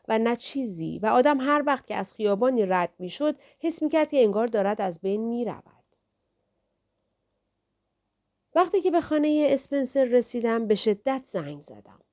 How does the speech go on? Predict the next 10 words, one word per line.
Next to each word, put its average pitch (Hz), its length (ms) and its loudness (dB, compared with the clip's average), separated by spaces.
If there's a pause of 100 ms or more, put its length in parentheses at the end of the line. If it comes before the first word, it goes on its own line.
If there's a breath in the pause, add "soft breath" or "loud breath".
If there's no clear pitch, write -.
(320)
بدنم 233 420 4
جداً 247 380 0
یخ 285 300 -2
کرده 139 400 -18
بود. - 300 -20 (360)
گوشهایم 233 440 2
از 214 120 0
سرما 190 400 -2
می‌سوخت 220 540 -8
و 254 120 4